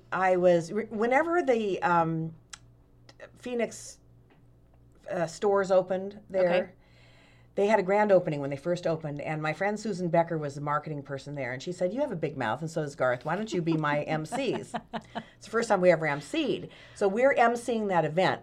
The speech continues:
Speaker 1: pouring down rain in a
Speaker 2: Mm, of
Speaker 1: November.
Speaker 2: course.
Speaker 1: I remember it was freezing cold. And the people who were the operations manager of K O P E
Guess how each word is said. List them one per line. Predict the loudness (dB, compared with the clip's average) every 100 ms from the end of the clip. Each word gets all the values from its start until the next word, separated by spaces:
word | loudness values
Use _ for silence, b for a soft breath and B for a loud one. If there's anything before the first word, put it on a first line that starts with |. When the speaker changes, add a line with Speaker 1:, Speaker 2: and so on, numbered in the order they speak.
| -12
Speaker 1:
pouring | -10 -8 -6
down | -8 -10
rain | -10 -10 -10 -12 -8
in | -6
a |
Speaker 2:
Mm, | -4
of |
Speaker 1:
November. | -4 -4 0
Speaker 2:
course. | 2 2 -2
Speaker 1:
I |
remember | -6 -8
it |
was | -12
freezing | -12 -10 -10 -8
cold. | -10 -10 b b b b b b -2
And | 2 4 2 0 -2 -10 _ -20 -20 _ -14
the | -10 -8 -8 -10 -20 -20 _ -20
people | -16 -14 -4 -4 -4
who | -6
were | -4 -2
the | 0 -2 -4 -20 -12
operations | -8 -4 -4 -4 -6
manager | -6 -6 -6 -6
of | -6 -10 -14 -20
K | -8 -6 -6
O | -8
P | -12 -18 -12
E | -12 -10 -12